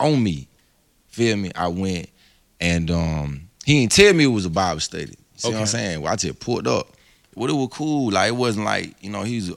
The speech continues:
Speaker 1: a young cat, and he had, like, a lot of other young cats around him. And so, you know, he did what he did, gave the word, you know what I'm saying? Like, but put it in a way that we could understand it.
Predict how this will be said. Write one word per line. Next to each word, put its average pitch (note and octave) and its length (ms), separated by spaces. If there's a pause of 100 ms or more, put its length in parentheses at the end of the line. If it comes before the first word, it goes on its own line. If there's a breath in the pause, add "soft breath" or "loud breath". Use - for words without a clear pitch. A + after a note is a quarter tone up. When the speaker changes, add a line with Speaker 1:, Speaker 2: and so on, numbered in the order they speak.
Speaker 1:
a D#2+ 140
young G2+ 300
cat, G2+ 320 (100)
and D#2+ 80
he G#2 140
had, F2+ 160
like, E2 180
a B1+ 60
lot E2 260
of - 120
other F#2 220
young F2 240
cats - 320
around F2+ 360
him. - 100 (800 soft breath)
And E2 100
so, F#2+ 180
you A#2 120
know, G#2+ 180
he A#2 140
did A2 240
what G#2+ 160
he G#2+ 100
did, G#2+ 440
gave G#2+ 220
the G#2 60
word, G#2 580 (100)
you G2 100
know G#2 120
what G#2+ 80
I'm G#2 80
saying? G#2+ 300
Like, F#2 220
but F2 200
put C3+ 180
it G#2+ 100
in A2 160
a F#2+ 60
way G#2 320
that F2 300
we G#2 180
could - 240
understand G2 560
it. - 100